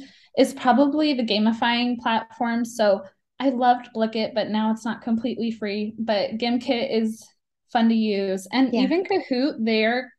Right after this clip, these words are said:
Speaker 1: they're kind of, I, we played it today and they updated it where it's gonna be set up like Blick It and Gimkit, where there's different types of games. And the
Speaker 2: Ooh.
Speaker 1: reason I love it is I could teach something and in ten minutes, set a ten-minute Blick It or Gimkit, I can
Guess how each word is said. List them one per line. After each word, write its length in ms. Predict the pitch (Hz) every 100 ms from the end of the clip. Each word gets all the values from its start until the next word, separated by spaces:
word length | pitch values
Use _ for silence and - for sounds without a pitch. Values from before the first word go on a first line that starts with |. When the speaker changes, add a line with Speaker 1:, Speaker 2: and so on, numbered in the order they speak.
| -
Speaker 1:
they're 300 | 226 233 233
kind 260 | 285 262
of, 60 | 254
I, 220 | 233 240 233
we 180 | 247
played 200 | 226 240
it 120 | 247 -
today 440 | 254 208 208 285
and 160 | 233 233
they 160 | 214 208
updated 480 | 247 294 254 220
it 220 | 202 196 - _ _
where 180 | 226 233
it's 260 | 240 233 - 220
gonna 260 | 240 233
be 160 | 226 233
set 320 | 226 226 214
up 200 | 214 - - _ -
like 320 | 285 330 -
Blick 160 | 202 190
It 120 | 190
and 100 | 202
Gimkit, 360 | 202 214 214 185
where 160 | 208
there's 180 | 208 208
different 340 | 226 226 233 -
types 280 | 202 202
of 80 | 202
games. 400 | 196 - - 226 - -
And 320 | 285 392 349
the 60 | 202
Speaker 2:
Ooh. 100 | 185
Speaker 1:
reason 380 | 160 320 349 370
I 140 | 381
love 360 | 254 233 233 240
it 260 | 190 -
is 140 | 220 220
I 80 | 226
could 160 | 254
teach 360 | 220 311 349 -
something 480 | 254 226 226 196 208
and 120 | - 247
in 140 | 254
ten 340 | 254 - 285
minutes, 460 | 320 349 247 208 -
set 160 | 247 233
a 80 |
ten-minute 500 | 240 - 262 277 285 269
Blick 180 | 262
It 100 | 254
or 80 | -
Gimkit, 540 | 220 262 277 - 185 175 - _ _ 240
I 100 | 240
can 460 | 262 254 247 -